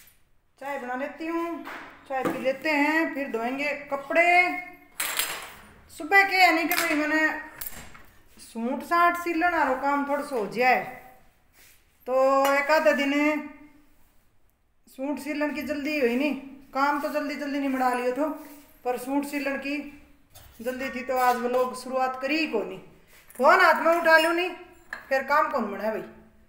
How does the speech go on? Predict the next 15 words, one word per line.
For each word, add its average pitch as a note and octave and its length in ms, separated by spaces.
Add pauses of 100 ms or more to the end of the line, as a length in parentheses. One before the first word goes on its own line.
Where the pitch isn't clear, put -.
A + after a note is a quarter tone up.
(500)
अब C#4+ 200
कर C#4 120
लिया, C#4 160 (400)
अब A#3+ 120
बना A3+ 280
लिया G#3 160
वो F#3 100
लोग। - 1700
और D4+ 160
चाय F4+ 280
के F#4 140
साथ F4+ 260
हैं F4 100
जी F#4 100
लड्डू। D#4+ 500